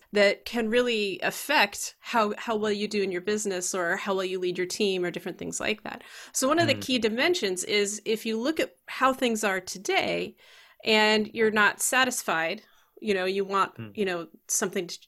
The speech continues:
Speaker 1: big to change, you do
Speaker 2: Mm,
Speaker 1: have to
Speaker 2: mm.
Speaker 1: look at where things are today and then compare that to where you wanna be, and then look at where the gaps are. You know, and part of that
Speaker 2: Right,
Speaker 1: is
Speaker 2: right.
Speaker 1: in how you are thinking about,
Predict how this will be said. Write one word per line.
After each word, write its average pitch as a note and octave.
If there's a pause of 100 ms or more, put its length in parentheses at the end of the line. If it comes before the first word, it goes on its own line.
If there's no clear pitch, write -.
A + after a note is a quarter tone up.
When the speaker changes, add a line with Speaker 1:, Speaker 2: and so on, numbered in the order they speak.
Speaker 1:
big G3+
to -
change, F#3+ (280)
you A#3+
do C#4+
Speaker 2:
Mm, C4+
Speaker 1:
have B3
to A#3+
Speaker 2:
mm. G#3+
Speaker 1:
look C4
at F#3 (100)
where A3
things B3+
are G3+
today E3+ (260)
and G3+
then G3+ (420)
compare D4
that F3+
to G#3+
where F#3+
you F#3+
wanna F3
be, F3+
and G3+
then G#3 (100)
look A#3+
at G3 (280)
where G3+
the G3
gaps F#3
are. E3 (380)
You G#3+
know, G3+
and G#3+
part D#4
of C#4
that G#3+
Speaker 2:
Right, G3
Speaker 1:
is A3+
Speaker 2:
right. G3+
Speaker 1:
in G#3
how A#3+
you A#3
are G3 (280)
thinking D4+
about, F3